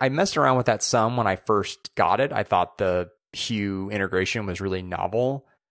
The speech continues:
but that's another thing where I just think, like, the, the lady in a can stuff is just, you know,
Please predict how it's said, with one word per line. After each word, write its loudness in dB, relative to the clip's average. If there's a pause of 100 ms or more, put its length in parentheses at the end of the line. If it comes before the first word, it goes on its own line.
(200)
but 4 (160)
that's 0
another 6
thing 0
where 2
I 2
just -4
think, -6
like, -2
the, -8 (100)
the -4
lady 0
in -4
a -6
can -6
stuff -8
is -8
just, -6
you -8
know, -10